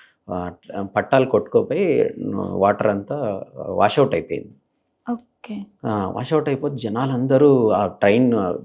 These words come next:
Speaker 1: even రెండు మూడు బోగీలు లోపల పడిపోయినాయండి. పడిపోతే నేను పైకెచ్చి చూసేసరికి ఎర్లీ మార్నింగ్ షాట్, ఆ, చూస్తున్నాను. అరే, నేను ఫోటోలు తీయాలా, వాళ్ళ హెల్ప్ చేయాలా?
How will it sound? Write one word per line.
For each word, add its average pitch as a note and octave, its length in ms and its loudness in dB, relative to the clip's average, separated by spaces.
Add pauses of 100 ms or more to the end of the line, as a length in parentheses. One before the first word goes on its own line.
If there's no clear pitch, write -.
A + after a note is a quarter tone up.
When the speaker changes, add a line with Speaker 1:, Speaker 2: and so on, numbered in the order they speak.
(200)
Speaker 1:
even A2+ 380 0
రెండు G#2+ 300 2
మూడు A#2+ 320 6
బోగీలు C3 400 8
లోపల A2+ 300 2
పడిపోయినాయండి. G2+ 760 -2 (440)
పడిపోతే C3+ 360 -2
నేను B2 480 0
పైకెచ్చి B2+ 560 -6
చూసేసరికి B2 520 -8
ఎర్లీ A#2+ 240 0
మార్నింగ్ A#2 380 0 (100)
షాట్, G2 320 -6
ఆ, F#2 140 -4 (140)
చూస్తున్నాను. A2+ 460 -2 (440)
అరే, A#2 160 -8
నేను C3+ 340 4
ఫోటోలు C3+ 280 6
తీయాలా, E3+ 440 6
వాళ్ళ F#3 200 6
హెల్ప్ C#3 220 2
చేయాలా? F#2+ 440 2